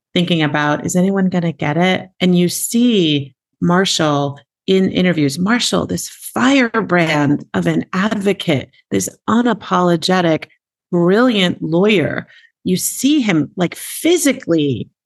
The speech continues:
holding himself back as he tries to give an answer that is not going to alienate the white audience that he is speaking to,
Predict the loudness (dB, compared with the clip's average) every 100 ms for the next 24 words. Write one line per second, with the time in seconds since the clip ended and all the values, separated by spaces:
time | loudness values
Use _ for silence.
0 | _ -2 0 2 0 0 0 -2 -2 -2
1 | -2 -4 -2 -2 -4 -8 -10 -6 -6 -8
2 | -4 0 0 0 -2 -4 -4 -10 _ _
3 | -6 0 0 2 0 2 0 0 -2 0
4 | 0 -2 0 0 2 2 0 0 2 2
5 | -2 -2 2 2 4 2 2 0 -2 0
6 | 0 0 0 0 2 0 0 -2 -2 -4
7 | -4 -6 -4 -2 0 0 0 0 0 -2